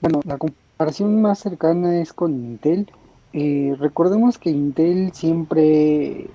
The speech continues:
en cuanto a procesadores, de, históricamente fue la que, eh, llevaba la batuta,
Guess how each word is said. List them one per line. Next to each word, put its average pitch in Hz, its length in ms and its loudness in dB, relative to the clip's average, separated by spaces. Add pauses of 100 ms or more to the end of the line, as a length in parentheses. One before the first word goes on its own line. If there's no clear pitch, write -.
(120)
en 135 280 -4
cuanto 139 480 -4
a 127 340 0 (500)
procesadores, 175 1160 2 (160)
de, 143 560 -2
históricamente 180 840 -2
fue 170 200 0
la 165 160 2
que, 131 400 -6 (840)
eh, 127 400 -2 (220)
llevaba 147 520 4
la 147 140 4
batuta, 151 560 0